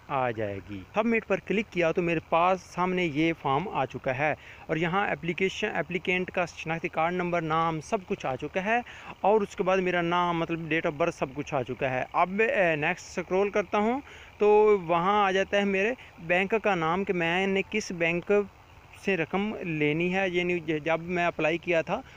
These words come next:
उस वक्त पर मैंने कौन सा बैंक नाम दिया था। तो मेरी जो current status है application का वो सबमिट हुआ है, मतलब phase two के लिए मैं, पहले के लिए, first के लिए आपने apply किया था तो मैं दूसरे के लिए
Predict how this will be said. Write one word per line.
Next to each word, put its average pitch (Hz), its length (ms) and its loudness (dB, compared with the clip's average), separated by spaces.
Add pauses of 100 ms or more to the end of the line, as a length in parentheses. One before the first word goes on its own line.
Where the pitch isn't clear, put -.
(160)
उस 220 140 -2
वक्त 185 440 0 (380)
पर 196 80 0
मैंने 180 220 0
कौन 175 260 2
सा 196 120 0
बैंक 160 300 0
नाम 139 300 0
दिया 117 200 2
था। 113 220 -2 (400)
तो 226 440 10
मेरी 202 400 6
जो 202 160 6 (120)
current 208 300 2
status 190 560 0
है 190 140 4 (100)
application 196 600 0
का 190 140 2
वो 180 160 2
सबमिट 202 640 0
हुआ 147 280 2
है, 151 200 2
मतलब 165 420 -2 (320)
phase 165 380 0
two 170 240 2
के 175 120 2
लिए 165 220 2
मैं, 151 460 0
पहले 170 340 2
के 180 160 0
लिए, 175 220 2
first - 340 -2
के 180 100 0
लिए 170 140 0
आपने 160 240 0
apply 147 340 0
किया 196 240 0
था 196 180 2
तो 190 140 -2
मैं 165 180 -2
दूसरे 151 300 -4
के 170 180 -2
लिए 233 180 -2